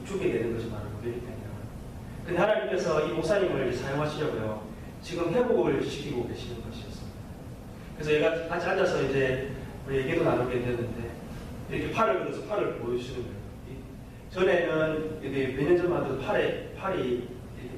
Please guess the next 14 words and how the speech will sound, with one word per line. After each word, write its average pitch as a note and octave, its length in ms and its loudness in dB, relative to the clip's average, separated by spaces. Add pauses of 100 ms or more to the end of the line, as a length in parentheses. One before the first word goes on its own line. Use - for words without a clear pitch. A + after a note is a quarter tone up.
다 - 260 -4
이제 C3+ 140 -4
뼈밖에 A3+ 300 4
없었는데 A#2 600 -4 (420)
지금 F3+ 300 4
이렇게 C#3 680 0
살이 F#3+ 340 4
차오르고 B2 880 2 (240)
근육이 D#3+ 280 4
생겨서 - 560 2
팔도 G3+ 280 2
들 D3+ 120 0
수 D3+ 140 -2
있고 - 500 -4